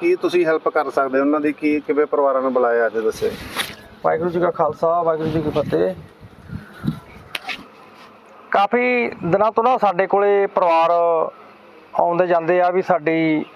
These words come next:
Speaker 2: ਹੈਲਪ ਕੀਤੀ ਜਾਵੇ, ਸਾਡੇ ਕੋਠੇ ਡਿੱਗੇ ਪਏ ਆ। ਸਾਡੇ ਪਿੰਡ ਦੇ ਐਸ ਸੀ ਭਾਈਚਾਰੇ ਦੇ ਇਹ ਪਰਿਵਾਰ ਆ।
Speaker 1: ਹਾਂਜੀ।
Speaker 2: ਉਹਨਾਂ ਨੂੰ ਅਸੀਂ ਜਿਹੜੀ ਰਾਸ਼ੀ ਸਾਡੇ ਕੋਲੇ ਇਕੱਠੀ ਹੋਈ ਸੀ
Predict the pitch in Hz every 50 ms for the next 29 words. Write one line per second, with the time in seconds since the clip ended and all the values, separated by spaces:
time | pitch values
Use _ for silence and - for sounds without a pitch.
0 | - - 160 143 143 - 147 147 151 143 - 160 160 156 160 170 165 170 156 156
1 | 156 - 156 151 160 165 147 135 131 135 135 - 135 131 139 160 175 - - -
2 | - - - - - - - - - - - - - - - - - - 156 151
3 | 156 180 185 180 175 - - - 175 170 165 156 165 185 185 185 185 - - -
4 | 165 165 - - 180 - 190 196 180 165 170 160 156 147 143 160 160 160 160 165
5 | - - - - - - - - - 165 - 165 156 147 139 135 123 123 131 156
6 | - - - - - - - - - 143 131 123 120 113 110 110 - - - -
7 | - - - - - - - - 214 226 240 254 254 254 247 208 196 233 233 233
8 | 233 226 226 220 226 - - - - - - - - - - - - - 190 214
9 | 220 220 208 180 185 180 - - 196 190 196 185 196 185 196 196 - 180 - -
10 | 196 208 208 190 - 190 180 170 165 165